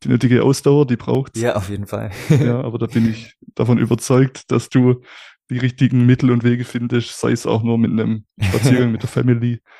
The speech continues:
Speaker 1: um da bei Kräften zu bleiben. Und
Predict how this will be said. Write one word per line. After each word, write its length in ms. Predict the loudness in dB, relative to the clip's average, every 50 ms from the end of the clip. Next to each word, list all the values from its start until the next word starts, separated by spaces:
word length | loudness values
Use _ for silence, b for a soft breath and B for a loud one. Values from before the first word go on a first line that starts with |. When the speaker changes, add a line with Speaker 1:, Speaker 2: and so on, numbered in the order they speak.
| b b b _
Speaker 1:
um 200 | -18 -12 -12 -6
da 180 | -4 -2 -2 0
bei 140 | 0 -2 0
Kräften 380 | 2 2 2 0 -2 -8 -10
zu 160 | -6 -6 -4
bleiben. 440 | 0 2 2 4 4 2 -2 -4 -6 b b b b b b _ _
Und 560 | _ -4 -2 0 0 -2 -2 -4 -10 -18 -20